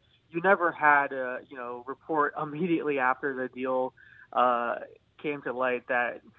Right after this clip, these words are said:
he had no desire to be in Oklahoma City. Once he got there, you know, he said all the right things. He was really, uh,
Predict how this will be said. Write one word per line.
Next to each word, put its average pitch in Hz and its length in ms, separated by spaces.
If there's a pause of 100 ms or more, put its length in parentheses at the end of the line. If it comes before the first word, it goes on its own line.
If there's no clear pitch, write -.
(440)
he 135 260
had 127 220
no 139 200
desire 123 500
to 117 160
be 123 140
in 120 80
Oklahoma 120 520
City. 120 360
Once 143 280
he 156 120
got 131 320
there, 127 300
you 123 80
know, 117 100
he 131 140 (100)
said 143 100
all 135 180
the 131 80
right 123 320
things. 120 380 (100)
He 139 120
was 127 320 (640)
really, 156 540 (120)
uh, 123 580